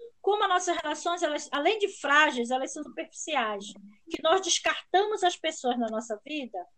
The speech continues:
como descartamos roupas e objetos. Então, esse equilíbrio emocional e esse equilíbrio intelectual, eles passam por isso,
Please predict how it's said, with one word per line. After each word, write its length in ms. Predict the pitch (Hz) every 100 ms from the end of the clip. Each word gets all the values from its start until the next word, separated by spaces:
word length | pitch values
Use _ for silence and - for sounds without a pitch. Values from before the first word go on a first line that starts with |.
| _ _ - -
como 180 | 311 302
descartamos 640 | - - 262 - 269 269
roupas 440 | - 277 277 285 285
e 40 |
objetos. 640 | 254 262 202 170 - - - -
Então, 260 | - 233 233 254
esse 280 | 339 427 392
equilíbrio 400 | 370 294 262 262
emocional 800 | 254 262 233 220 240 302 466 - _ _ _ _ - _ -
e 120 | 302
esse 200 | 311 330
equilíbrio 440 | 254 294 247 240 381
intelectual, 520 | 392 320 311 - 277
eles 160 | 294
passam 360 | - 330 381 403
por 140 | 571
isso, 420 | 480 254 240 392